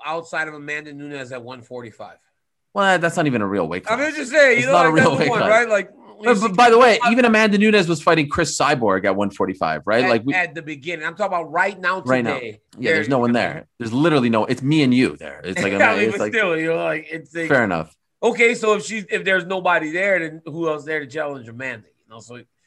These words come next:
Speaker 1: but no,
Speaker 2: Okay,
Speaker 1: I
Speaker 2: so
Speaker 1: get
Speaker 2: then
Speaker 1: it.
Speaker 2: let me ask you this.
Speaker 1: The
Speaker 2: If Amanda
Speaker 1: skill set.
Speaker 2: wins, if Amanda beats Juliana Pena, Dana doesn't wanna do it. He said
Speaker 1: Why?
Speaker 2: it at the
Speaker 1: I don't
Speaker 2: he's,
Speaker 1: understand why he
Speaker 2: he
Speaker 1: doesn't
Speaker 2: thinks
Speaker 1: want
Speaker 2: she's too
Speaker 1: to fight
Speaker 2: small
Speaker 1: again.
Speaker 2: at one thirty-five.
Speaker 1: She is, but even if she's small, she's taken,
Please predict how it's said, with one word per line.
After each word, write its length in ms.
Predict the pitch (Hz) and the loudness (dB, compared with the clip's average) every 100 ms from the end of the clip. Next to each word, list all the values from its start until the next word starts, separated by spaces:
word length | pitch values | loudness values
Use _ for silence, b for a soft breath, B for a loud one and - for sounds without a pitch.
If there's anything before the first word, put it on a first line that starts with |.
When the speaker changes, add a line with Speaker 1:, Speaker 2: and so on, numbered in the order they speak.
| _ - | _ -8
Speaker 1:
but 120 | 170 | 0
no, 60 | 170 | 2
Speaker 2:
Okay, 100 | 170 | 4
Speaker 1:
I 60 | 170 | 2
Speaker 2:
so 140 | 180 | 2
Speaker 1:
get 40 | |
Speaker 2:
then 140 | 175 185 | 2 2
Speaker 1:
it. 20 | |
Speaker 2:
let 80 | 185 | 2
me 80 | 185 | 2
ask 200 | 180 - | 2 2
you 40 | |
this. 140 | 202 139 | 0 0
Speaker 1:
The 60 | |
Speaker 2:
If 60 | 135 | -2
Amanda 240 | 139 151 170 | 0 2 2
Speaker 1:
skill 20 | |
set. 60 | 160 | 2
Speaker 2:
wins, 360 | 165 151 147 _ | 2 0 -4 _
if 100 | 123 139 | -6 0
Amanda 260 | 151 160 | 0 0
beats 220 | 156 156 | 0 -2
Juliana 320 | 151 160 151 147 | 0 0 2 0
Pena, 260 | 170 131 | 0 -2
Dana 260 | 101 156 269 | 0 -2 0
doesn't 220 | 294 254 | 0 2
wanna 200 | 202 214 | 2 0
do 240 | 180 226 208 | 0 -2 -2
it. 120 | - _ _ | -4 _ _
He 140 | 147 | -4
said 220 | 139 262 247 | -2 2 4
Speaker 1:
Why? 140 | 240 | 4
Speaker 2:
it 40 | 165 | 2
at 100 | 170 | -2
the 120 | - _ _ - | -10 _ _ -8
Speaker 1:
I 80 | 156 | -8
don't 220 | 127 214 | -2 -4
Speaker 2:
he's, 120 | 240 | -2
Speaker 1:
understand 440 | 226 214 208 220 175 | -6 -8 -8 -8 -4
why 160 | 196 | -4
he 60 | 196 | -2
Speaker 2:
he 60 | 185 | -4
Speaker 1:
doesn't 140 | 170 | -4
Speaker 2:
thinks 140 | 175 190 | -4 -2
Speaker 1:
want 60 | |
Speaker 2:
she's 140 | 175 151 | -4 -4
too 140 | 180 | -8
Speaker 1:
to 60 | 151 | -4
fight 140 | 170 | 2
Speaker 2:
small 180 | 156 156 | 4 4
Speaker 1:
again. 60 | |
Speaker 2:
at 40 | 143 | 2
one 120 | 143 | 0
thirty-five. 600 | 139 131 123 117 92 78 _ _ _ _ _ | 0 -2 0 0 0 -2 _ _ _ _ _
Speaker 1:
She 200 | - 220 | -16 -14
is, 500 | 262 254 170 117 - _ _ - | -2 0 0 -4 -14 _ _ 0
but 340 | 277 220 - _ _ _ _ | 2 2 0 _ _ _ _
even 240 | 226 240 214 | -12 -8 -8
if 120 | 175 | -8
she's 300 | - 139 - | -12 -14 -16
small, 600 | - 185 254 160 - _ _ _ _ | -8 0 2 0 -6 _ _ _ _
she's 320 | - 196 160 | -16 -14 -14
taken, 640 | - 220 269 196 165 160 | -6 -6 -6 -8 -8 -10